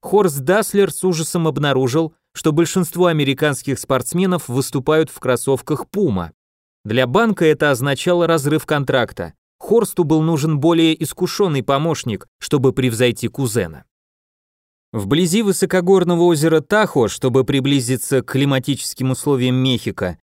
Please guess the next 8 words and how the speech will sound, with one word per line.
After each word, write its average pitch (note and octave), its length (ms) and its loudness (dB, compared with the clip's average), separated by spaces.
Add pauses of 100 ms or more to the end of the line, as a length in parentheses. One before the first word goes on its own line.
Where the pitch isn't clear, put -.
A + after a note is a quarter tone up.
(160)
состоялись E3+ 760 0
в - 60 -10
сентябре D3 520 0
тысяча - 380 -4
девятьсот A#2+ 460 -4
шестьдесят A#2+ 560 -2
восьмого A#2+ 480 0
года F3+ 360 2